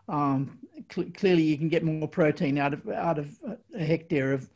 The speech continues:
you know, soybeans than you can get out of a hectare of pasture land. Um,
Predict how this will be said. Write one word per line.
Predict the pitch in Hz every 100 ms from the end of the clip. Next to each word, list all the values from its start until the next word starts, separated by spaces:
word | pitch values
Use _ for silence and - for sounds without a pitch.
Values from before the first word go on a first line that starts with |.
| _ - - - _ _ _
you | 185
know, | 131
soybeans | 135 - 156 139 143 135
than | 156
you | 120
can | 143
get | 131 139
out | 139 131
of | 131
a |
hectare | 135 143 - 147 139
of | 117
pasture | 160 147 - 139
land. | 120 120 120 156 - - -
Um, | 170 175 180 190